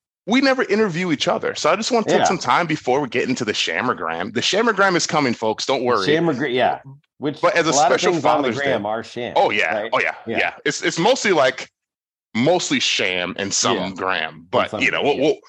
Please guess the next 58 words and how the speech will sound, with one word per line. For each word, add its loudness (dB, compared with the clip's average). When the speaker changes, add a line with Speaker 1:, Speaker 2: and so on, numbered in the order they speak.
Speaker 1:
we'll 2
get 0
to 2
that. -8
You -2
never 2
know. 2
We 0
might 2
be -2
surprised. -4
We -2
don't 4
Speaker 2:
Yeah. 0
Speaker 1:
look 0
at 2
the -2
videos 2
Speaker 2:
We -4
might. 0
Speaker 1:
beforehand. -2
So, -4
Speaker 2:
That's -20
right. -6
Speaker 1:
uh, 2
but 0
yeah, 4
so 0
this 2
is -2
just 0
for 0
the -4
fathers 2
out 0
there. 0
And -2
of 0
course, 0
I 4
don't 4
think 0
I'm 2
some -4
sort 2
of -2
a -4
grizzled -4
veteran. 2
My 0
son's -2
four, -2
almost 2
four 0
and 0
a 2
half. -4
Uh, 2